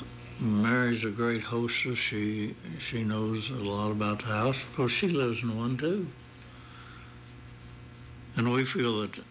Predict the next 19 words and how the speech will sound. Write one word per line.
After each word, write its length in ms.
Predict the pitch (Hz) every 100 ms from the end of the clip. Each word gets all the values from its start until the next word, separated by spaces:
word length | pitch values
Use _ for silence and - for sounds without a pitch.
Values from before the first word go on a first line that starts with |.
| - - - - - - - 117
that's 320 | 120 117 -
an 120 | 117
advantage, 680 | 104 95 107 101 107 110 113
and, 240 | 110 117
and 200 | 123 117
Dan 320 | 117 117 110 104
does 280 | 101 101 -
too. 540 | - 123 107 107 131
The, 420 | 123 - - - 208 139 120 113 120 - -
the, 80 | 139
the 60 | 127 -
two 180 | 131 117
people 420 | 135 117 - 107
that 220 | 107 104
represent 680 | 120 110 107 113 101 110 113
him 160 | 110 101
here 220 | 113 104
in 220 | 101 98 92
Clinton 480 | - 110 101 107